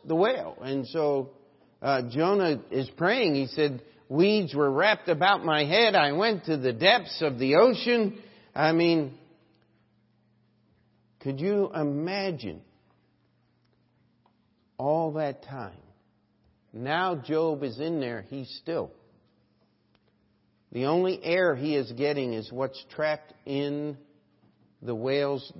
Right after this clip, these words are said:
digestive system with him. Uh, the only movement he is able to have is what is not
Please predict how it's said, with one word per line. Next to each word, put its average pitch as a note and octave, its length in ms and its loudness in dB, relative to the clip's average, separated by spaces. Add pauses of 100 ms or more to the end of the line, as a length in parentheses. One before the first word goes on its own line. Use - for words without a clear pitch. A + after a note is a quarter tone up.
digestive B2+ 680 -2
system A2 460 -10
with A#2+ 200 -8
him. D2 140 -16 (1900)
Uh, G#2+ 380 -4 (400)
the A#2 340 -6 (1040)
only E3 680 4 (180)
movement D#3+ 760 4
he E3+ 260 4
is D3 180 4
able E3 380 4
to D3 80 2
have D3+ 440 0
is A#2+ 200 -2
what D3+ 340 2
is C3+ 240 -2
not D#3 420 -2